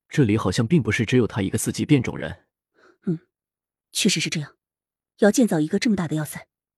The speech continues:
Speaker 2: 需要的人手是非常多的。这里虽然 X 教授威望比较高，但是依然有限。我们从来没有在电影中见过变种人出现。”
Speaker 1: 不过冷心明显对四级哨兵的事情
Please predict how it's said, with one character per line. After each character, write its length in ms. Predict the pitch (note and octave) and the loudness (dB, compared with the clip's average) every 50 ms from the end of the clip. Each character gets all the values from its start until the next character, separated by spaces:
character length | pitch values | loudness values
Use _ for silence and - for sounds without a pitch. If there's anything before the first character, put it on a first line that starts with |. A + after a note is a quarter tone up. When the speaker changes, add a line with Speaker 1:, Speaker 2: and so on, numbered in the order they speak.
| _ _ _ _ _ | _ _ _ _ _
Speaker 2:
需 180 | _ - - C4+ | _ 0 2 2
要 80 | A3+ | 4
的 100 | F3+ E3+ | 4 4
人 100 | D3+ D#3+ | 2 2
手 100 | - A3 | 0 0
是 140 | G#3+ - D#3 | -4 -4 -4
非 80 | - F#3 | -4 -4
常 120 | - D3+ | -4 -4
多 160 | D3+ E3+ D#3 | -4 -4 -4
的。 140 | C#3+ - - _ _ _ _ _ _ _ _ _ _ _ _ _ | -4 -6 -12 _ _ _ _ _ _ _ _ _ _ _ _ _
这 140 | _ - G#3 | _ 0 0
里 300 | E3 C#3+ C#3 - _ _ _ _ | 0 0 -4 -8 _ _ _ _
虽 180 | - - - G#3 | -8 2 4 4
然 160 | F#3 F#3 F#3 | 4 4 2
X 120 | - - - | -2 -4 -4
教 80 | G3 | -4
授 140 | D#3+ - E3+ | -4 -2 0
威 80 | G3+ G#3 | 0 2
望 100 | F#3+ D#3+ | 2 0
比 100 | D3 C#3 | 0 -2
较 140 | - D#3 D3 | -6 -6 -6
高， 240 | - D3 - _ _ _ _ _ _ _ _ _ _ _ _ _ _ | -8 -12 -14 _ _ _ _ _ _ _ _ _ _ _ _ _ _
但 120 | - F3+ | -2 -2
是 120 | - - A3 | 0 0 0
依 40 | |
然 120 | G#3 G3 G3 | 0 2 0
有 100 | E3 C3+ | 0 -2
限。 240 | - - C#3+ - _ _ _ _ _ _ _ _ _ _ _ _ _ _ | -4 -8 -8 -12 _ _ _ _ _ _ _ _ _ _ _ _ _ _
我 80 | G3 | 6
们 80 | G3 G#3 | 6 6
从 160 | - - G#3 | 4 2 0
来 80 | A3 A3+ | 2 2
没 120 | A3 G3+ | 2 2
有 80 | F3 D#3+ | 2 0
在 100 | - - | -2 -2
电 160 | - G#3 F3 | 0 2 2
影 100 | D3 C#3+ | 2 2
中 140 | - F3+ F#3 | 0 0 0
见 160 | - A3+ F3+ | 0 0 -2
过 140 | - D#3 - | -2 -2 0
变 160 | G#3 F3 D#3 | 0 0 0
种 80 | - C#3+ | 0 -2
人 100 | C#3+ C#3+ | -4 -2
出 100 | - E3 | -4 -6
现。” 200 | - - D3 - _ _ _ _ _ _ _ _ _ _ _ _ _ _ _ _ _ | -8 -8 -10 -16 _ _ _ _ _ _ _ _ _ _ _ _ _ _ _ _ _
Speaker 1:
不 100 | - D#3 | 0 2
过 380 | D#3 E3 D#3 C3+ B2+ A#2 A#2 A2 | 4 4 4 4 4 2 0 0
冷 220 | A#2+ A#2 A#2+ B2+ B2+ | 0 0 0 0 0
心 160 | - F3 E3+ | 0 0 0
明 180 | C#3+ C3+ E3 | 2 0 0
显 180 | E3+ - A2+ G#2+ | 0 0 -2 0
对 140 | A#2 C#3+ C#3 | 0 -2 -2
四 160 | - - D#3 | 0 0 0
级 160 | - A2 A#2+ | 2 0 0
哨 160 | - D3 B2 | 2 2 0
兵 180 | A2+ C3+ C#3+ C#3 | 0 0 0 0
的 80 | A#2+ A2 | 0 -2
事 160 | - D3 B2+ | 0 -2 -2
情 300 | - - F#2+ E2+ G2 | -2 -4 -6 -6 -8